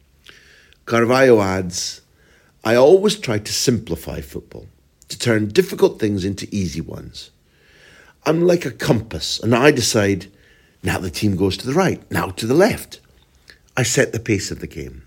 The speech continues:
The director of football at Real Betis, Antonio Cordon, recently confirmed,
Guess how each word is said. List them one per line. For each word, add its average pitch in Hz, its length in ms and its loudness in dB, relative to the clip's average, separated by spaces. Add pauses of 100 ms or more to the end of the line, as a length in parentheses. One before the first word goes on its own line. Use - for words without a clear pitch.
(1800)
The 160 100 6
director 170 480 6
of 147 80 -2
football 104 420 2
at - 80 0
Real 98 200 2
Betis, 95 440 -4
Antonio 110 400 4
Cordon, 87 720 -4 (240)
recently 113 440 -2
confirmed, 95 720 -8